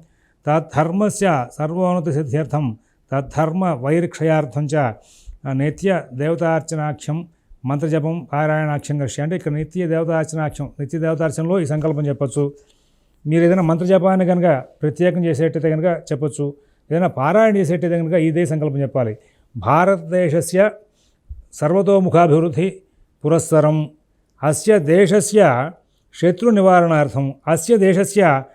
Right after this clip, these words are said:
సర్వజనేషు సామరస్య సద్భావనా సిద్ధ్యర్థం హిందూ ధర్మాభిధానస్య సనాతన ఆర్షధర్మస్య పరిరక్షణార్థం శైవ వైష్ణవ సౌరశాక్తేయ గాణాపత్య స్కాంద షణ్మతాత్మక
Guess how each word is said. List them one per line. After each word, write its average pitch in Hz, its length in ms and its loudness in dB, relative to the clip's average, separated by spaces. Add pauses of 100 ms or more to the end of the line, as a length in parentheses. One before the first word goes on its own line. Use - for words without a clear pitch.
(300)
సర్వజనేషు 202 1000 2
సామరస్య 202 640 2
సద్భావనా 180 720 2
సిద్ధ్యర్థం 143 680 0 (520)
హిందూ 196 300 4
ధర్మాభిధానస్య 185 960 2
సనాతన 180 420 0
ఆర్షధర్మస్య 175 1000 -2
పరిరక్షణార్థం 160 1000 -4 (580)
శైవ 196 380 2
వైష్ణవ 190 400 2
సౌరశాక్తేయ 180 760 0
గాణాపత్య 175 580 -2
స్కాంద 175 400 -2 (500)
షణ్మతాత్మక 175 800 -2